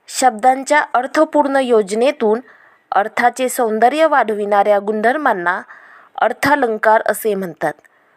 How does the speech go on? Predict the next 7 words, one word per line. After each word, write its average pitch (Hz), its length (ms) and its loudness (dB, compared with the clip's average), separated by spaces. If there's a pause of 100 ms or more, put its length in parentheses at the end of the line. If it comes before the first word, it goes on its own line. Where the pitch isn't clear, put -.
(120)
उदाहरणार्थ 240 680 0 (360)
उपमा, 208 560 2 (440)
उत्प्रेक्षा, 226 840 0 (400)
रूपक 196 580 2 (500)
इत्यादी 214 460 0
अलंकार. 170 500 0 (1600)
अलंकारांच्या 208 1080 2